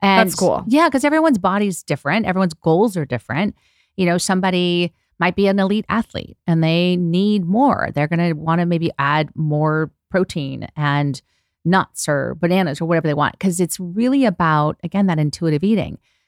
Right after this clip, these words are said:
Speaker 1: So maybe you've got a big event coming up and you need to lose a couple pounds, right? And you just need a, a cleanup, or you came off a huge vacation and it's like,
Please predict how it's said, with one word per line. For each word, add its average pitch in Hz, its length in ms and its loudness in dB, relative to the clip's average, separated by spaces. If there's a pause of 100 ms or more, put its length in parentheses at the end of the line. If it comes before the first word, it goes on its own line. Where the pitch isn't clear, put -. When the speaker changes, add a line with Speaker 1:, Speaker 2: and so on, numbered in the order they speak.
(140)
Speaker 1:
So 196 300 2 (160)
maybe 240 240 2
you've 277 180 -2
got 254 160 -2
a 226 60 0
big 190 200 -4
event 190 280 0
coming 151 300 -2
up 135 280 -2
and 156 160 -2
you 165 80 2
need 170 180 2
to 170 100 0
lose 156 120 0
a 151 60 -4
couple 143 220 -6
pounds, - 500 -10
right? 156 260 0
And 147 340 -2 (520)
you 165 540 0
just 180 200 -2
need 175 180 2
a, 147 80 -2 (120)
a 143 80 -2
cleanup, 151 380 -6
or 151 40 -6
you 139 120 -4
came 185 280 0
off 170 140 0
a 143 60 0
huge 175 320 -6
vacation 156 640 -4
and 156 140 -2
it's 139 200 -6
like, 143 240 -4